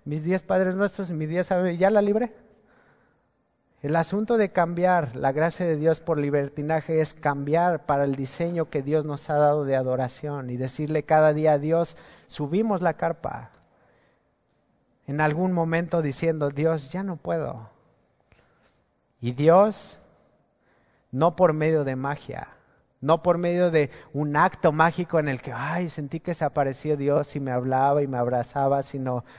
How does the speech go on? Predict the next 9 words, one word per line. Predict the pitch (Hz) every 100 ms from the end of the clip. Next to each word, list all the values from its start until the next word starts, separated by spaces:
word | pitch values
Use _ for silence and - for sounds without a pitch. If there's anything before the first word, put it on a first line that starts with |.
| -
por | 143 135
medio | 151 170 180
de | 170
su | - 143
palabra | 143 143 147 143
Dios | 139 139
te | -
ha | 135
respondido. | 127 - 120 117 120 127 120 117